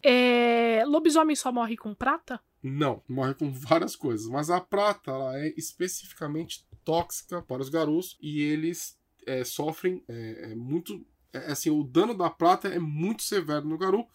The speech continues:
Speaker 2: e pode sim matar ele facilmente.
Speaker 1: É, mas ele morre com fogo, com tiro, com
Speaker 2: É,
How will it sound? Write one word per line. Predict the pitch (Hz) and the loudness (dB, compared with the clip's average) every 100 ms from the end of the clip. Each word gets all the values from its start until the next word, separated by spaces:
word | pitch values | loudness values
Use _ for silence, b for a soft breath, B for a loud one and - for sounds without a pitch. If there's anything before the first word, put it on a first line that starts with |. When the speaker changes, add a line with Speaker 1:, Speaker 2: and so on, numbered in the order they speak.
| _ - | _ -6
Speaker 2:
e | 170 | -4
pode | - 175 180 | 4 4 4
sim | - 185 | 0 0
matar | 185 180 175 | 0 -4 -2
ele | 170 | -2
facilmente. | 165 170 170 190 330 - - | -2 -6 -6 -8 -8 -12 -4
Speaker 1:
É, | |
mas | 302 233 | -2 0
ele | 285 294 | 0 2
morre | 262 247 247 | 2 2 0
com | 302 | 0
fogo, | 277 - 247 240 226 226 | 0 6 10 10 6 -2
com | - 254 | 2 2
tiro, | - - 240 233 220 | 2 0 2 2 0
com | 220 | -2
Speaker 2:
É, | - | -6